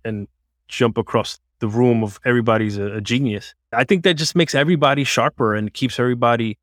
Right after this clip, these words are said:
pushing. You've been in tech for a while and, and I've been in it for a bit, and there's no end or shortage of new opportunities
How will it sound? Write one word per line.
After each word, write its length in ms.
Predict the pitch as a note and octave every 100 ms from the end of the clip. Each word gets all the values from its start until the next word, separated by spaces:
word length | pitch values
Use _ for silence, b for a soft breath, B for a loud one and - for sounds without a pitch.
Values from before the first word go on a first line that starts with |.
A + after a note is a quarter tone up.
| -
pushing. 500 | F3 F#3 - F2 - -
You've 240 | C3 D3+
been 100 | C3+
in 80 | A#2+
tech 280 | - C3 -
for 520 | A2+ G#2+ G#2 G2+ A2+
a 80 | G#2+
while 480 | G2+ G2+ A2+ C#3+ -
and, 260 | A2 G#2 G#2
and 220 | G#2 G2
I've 240 | G#2 G#2+
been 160 | A2+ A2
in 120 | A2
it 140 | G#2
for 180 | - G#2+
a 60 | G2+
bit, 260 | A#2 A#2
and 160 | A2 G#2 _ -
there's 200 | A2 A#2+
no 140 | D#3+
end 360 | A#2 C3+ C3 A2
or 60 |
shortage 480 | G#2 - B2+ B2 G#2+
of 180 | G#2 G2+
new 220 | B2 C#3+
opportunities 880 | C#3 C3 A#2 B2+ A2+ G#2+ G#2+ G#2+